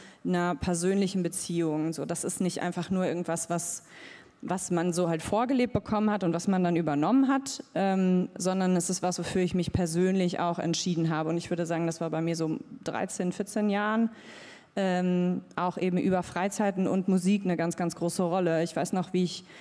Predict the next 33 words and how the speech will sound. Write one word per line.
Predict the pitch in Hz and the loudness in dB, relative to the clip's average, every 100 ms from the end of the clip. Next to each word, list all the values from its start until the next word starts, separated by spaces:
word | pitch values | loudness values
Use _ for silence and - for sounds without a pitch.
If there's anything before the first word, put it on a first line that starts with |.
| - - | -20 -8
das | 185 175 | -4 -2
erste | - 180 190 | -2 -2 0
Mal | 180 175 170 | 0 2 0
auf, | 151 165 - - | 0 -2 -4 -6
äh, | 170 | -2
einer | 170 170 170 | 0 2 0
Freizeit | 165 - 185 214 190 | 0 -2 -2 0 0
war | 170 170 170 | 0 0 0
und | 175 170 | 0 0
da | 175 170 | 0 2
Worship | 175 - 196 | 2 0 -2
gemacht | - 175 180 - | -2 -2 -4 -2
wurde | 180 180 175 | -2 2 2
und, | 147 175 - - - - - - - | 2 2 0 -6 -18 -20 -20 -20 -4
ähm, | 175 175 175 175 175 - - | 0 2 2 2 2 -2 -6
ich | 160 | -6
so | - 170 | -2 -2
dachte, | 156 - 147 170 | -2 -2 -4 -2
wow, | 151 147 190 | 0 0 -2
krass, | - - 233 349 - | -2 -4 -2 -2 -4
okay, | 180 - 180 240 381 277 202 - | -4 0 2 2 2 0 -4 -4
es | 185 | -4
scheint | - 185 | -2 -2
irgendwie | 180 220 208 | 2 2 2
was | 185 - | 0 0
anders | 208 262 | 0 -2
zu | - 214 | -2 0
sein | 196 214 254 | 2 4 2
als | - 175 - | 2 -2 0
sonst. | 147 214 403 - 180 | 2 2 2 0 -6
Es | - | -4
wird | 185 - | -4 0
nicht | 190 - | -2 -2